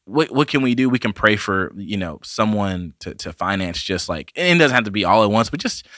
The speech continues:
just, just for, for God to use someone to, to update the schools or to move in somebody's heart. Just those small things. When you walk in there, you want the students to walk in there and feel like they're cared for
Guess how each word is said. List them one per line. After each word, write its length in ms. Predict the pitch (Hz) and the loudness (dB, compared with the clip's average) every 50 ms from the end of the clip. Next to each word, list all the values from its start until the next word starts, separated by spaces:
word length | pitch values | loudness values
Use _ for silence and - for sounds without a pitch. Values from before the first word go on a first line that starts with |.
| - _ - | -20 _ -4
just, 280 | - 349 - - - 185 | -4 -4 -4 -4 -8 -6
just 180 | 196 247 - | -6 -6 -4
for, 240 | - 208 165 113 - - - | 0 0 0 0 -2 -4 -4
for 120 | - 120 | -4 2
God 220 | 98 104 104 - | 4 6 6 6
to 60 | - 87 | 4 2
use 160 | 95 107 - | 0 0 0
someone 320 | - 104 98 95 90 90 | -2 -2 -2 0 -2 -2
to, 140 | 87 85 80 | -4 -6 -8
to 120 | - - - - | -6 -6 -4 -4
update 240 | 101 - 101 90 | -2 -2 -2 -4
the 80 | - - | -4 -8
schools 480 | - - - 123 120 120 113 110 104 104 | -8 -2 2 2 4 4 4 2 2 0
or 80 | 98 | -2
to 80 | 90 87 | -4 -4
move 300 | 87 95 110 117 120 107 | -2 0 2 2 2 2
in 60 | 107 | 0
somebody's 400 | 101 - 110 101 92 90 90 87 | -2 -2 0 0 0 0 0 -2
heart. 320 | - - 113 113 107 - - | 2 6 6 6 6 4 0
Just 260 | 98 117 117 - - _ _ - - - - | -2 -2 -2 -2 -4 _ _ -20 -20 -8 2
those 160 | - 135 139 - | 4 4 4 4
small 340 | - - 123 117 117 113 | 0 2 4 6 6 6
things. 300 | 110 - 104 107 110 107 101 | 4 2 -2 0 0 0 0
When 100 | 110 113 | 0 2
you 120 | 113 110 | 2 2
walk 320 | 101 107 120 117 113 - - | 4 6 6 6 6 6 2
in 180 | 117 120 117 110 | 2 4 4 2
there, 140 | 101 98 95 | 0 0 -2
you 180 | 95 101 107 | -2 -2 -2
want 180 | 107 107 104 - | -2 -2 -4 -6
the 60 | - - | -6 -8
students 280 | - 113 110 104 - | -4 -4 -4 -4 -4
to 80 | - 95 | -6 -4
walk 280 | 90 95 95 98 - | 0 0 0 0 0
in 100 | 107 101 | -4 -4
there 180 | 101 98 95 92 | -4 -4 -4 -6
and 80 | 92 - | -6 -6
feel 100 | - 101 | -6 -4
like 160 | 98 95 92 | -4 -4 -6
they're 160 | - 90 87 | -8 -16 -16
cared 300 | - - - 127 131 131 - | -8 0 2 2 2 2 0
for 380 | - - 135 131 127 127 123 | -2 -2 0 0 0 0 -2